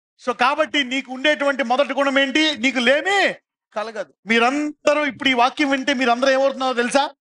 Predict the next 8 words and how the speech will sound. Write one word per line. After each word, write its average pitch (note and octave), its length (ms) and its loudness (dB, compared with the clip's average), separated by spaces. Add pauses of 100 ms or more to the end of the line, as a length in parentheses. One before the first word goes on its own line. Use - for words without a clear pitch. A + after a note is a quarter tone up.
(100)
ఆ E3+ 120 2
కాపరిని, A#3 960 0 (280)
"నీవే C#4 360 2
నా B3+ 140 -2
కాపరి" A#3 440 -2
అని A3 120 -6
మీరు G3+ 440 -6 (200)
ఆయనకు G#3+ 760 -2